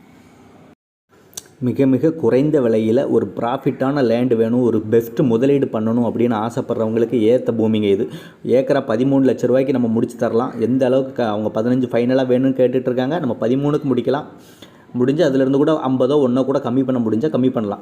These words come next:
நல்ல விலைக்கு உங்களுக்கு முடிச்சு தரலாங்க. எந்த பிரச்சனையும் இல்ல. So, டாக்குமெண்ட்லாம் பக்கா கிளியரா இருக்குது. அ, ஜம்பிங் இல்லாத ஒரு சூப்பரான இன்வெஸ்ட்மெண்ட் லேண்டு. இது வந்து பார்த்தீங்க அப்படின்னாக்கி மெயின் bypass ரோட்லேருந்து,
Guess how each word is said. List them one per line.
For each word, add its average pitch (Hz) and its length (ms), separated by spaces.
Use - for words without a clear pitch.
நல்ல 127 240
விலைக்கு 123 280
உங்களுக்கு 120 260
முடிச்சு 113 280
தரலாங்க. 107 440
எந்த 123 360
பிரச்சனையும் 120 420
இல்ல. 107 180
So, 139 160
டாக்குமெண்ட்லாம் 131 560
பக்கா 120 220
கிளியரா 120 340
இருக்குது. 117 320
அ, 107 140
ஜம்பிங் 131 440
இல்லாத 131 360
ஒரு 120 260
சூப்பரான 139 560
இன்வெஸ்ட்மெண்ட் 120 460
லேண்டு. 107 260
இது 120 120
வந்து 147 200
பார்த்தீங்க 139 300
அப்படின்னாக்கி 117 600
மெயின் 143 340
bypass 151 440
ரோட்லேருந்து, 123 600